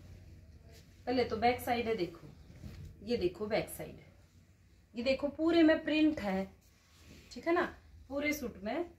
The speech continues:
प्रिंट है, ये सेम बैक रहेगा और सेम फ्रंट, फ्रंट साइड पे भी वो, वो का वो डिजाइन है। और ये देखो गले पे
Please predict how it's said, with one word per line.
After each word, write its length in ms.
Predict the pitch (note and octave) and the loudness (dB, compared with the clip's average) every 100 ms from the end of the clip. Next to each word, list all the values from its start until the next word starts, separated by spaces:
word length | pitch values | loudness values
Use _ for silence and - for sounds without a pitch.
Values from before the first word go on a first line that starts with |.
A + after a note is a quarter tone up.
| _ - - | _ -20 -6
प्रिंट 300 | B3 A#3+ A#3+ | -2 0 0
है, 320 | G#3 A3 D4+ - - _ _ - | 0 -2 -2 -12 -20 _ _ -14
ये 260 | G3 B3+ D#4+ | 0 6 6
सेम 340 | E4 E4 E4 - - - - | 8 10 10 8 -4 -18 -2
बैक 240 | A3 G3+ G#3+ | 2 2 2
रहेगा 280 | C4+ C#4 | 0 4
और 80 | C#4 | 2
सेम 300 | C#4+ D4 C#4+ | 2 2 2
फ्रंट, 320 | - A#3 D#3+ D#3+ - _ - | 2 0 -2 -6 -14 _ -6
फ्रंट 220 | B3 C#4+ | 0 2
साइड 340 | C#4+ C#4 A#3+ - | 4 4 2 0
पे 120 | B3 | -2
भी 140 | B3 B3 | 0 -2
वो, 240 | C4+ E4 | 4 4
वो 240 | B3 F#3+ D#4 | 4 -2 -6
का 200 | - A#3 | -2 -2
वो 160 | A3 A3 | 0 -2
डिजाइन 400 | G#3 G3 D#3+ E3 | -2 0 0 -2
है। 240 | F3 C4 - _ - - _ | -2 -6 -8 _ -20 -20 _
और 260 | G#3 A3+ - G3+ | -4 -4 -4 -6
ये 200 | A#3+ E4 | 0 2
देखो 380 | C4+ - - A#3 | 2 0 0 0
गले 320 | A#3 B3 C4 | 2 2 2
पे 220 | C4 A#3+ | 2 2